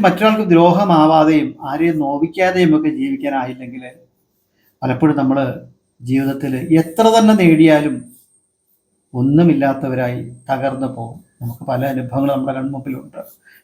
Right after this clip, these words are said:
ഞാൻ ഒന്നിനെയും പേരെടുത്തോ വ്യക്തിപരമായിട്ടോ ഒന്നും പറയാൻ ആഗ്രഹിക്കുന്നില്ല. എങ്കിലും നമ്മളറിയുക,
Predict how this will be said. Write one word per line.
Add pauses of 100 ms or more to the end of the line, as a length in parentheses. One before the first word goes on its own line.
(120)
ഞാൻ
ഒന്നിനെയും
പേരെടുത്തോ (140)
വ്യക്തിപരമായിട്ടോ
ഒന്നും
പറയാൻ
ആഗ്രഹിക്കുന്നില്ല.
എങ്കിലും (680)
നമ്മളറിയുക,